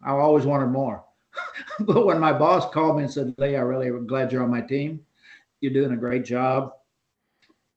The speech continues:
That was worth more than cash.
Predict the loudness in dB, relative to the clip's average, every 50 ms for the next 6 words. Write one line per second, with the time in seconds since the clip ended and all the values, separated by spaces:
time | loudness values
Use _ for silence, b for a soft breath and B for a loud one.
0 | _ _ _ _ _ _ _ _ _ _ _ _ -20 _ _ _ _ -6 -4 -4
1 | -4 -2 -4 -4 -2 -2 0 0 0 -2 -2 -2 -2 -2 -2 -2 -4 -4 -6 -8
2 | -8 -10 _ _ _ _ _ _ -6 -6 -4 -4 -6 -8 -10 -12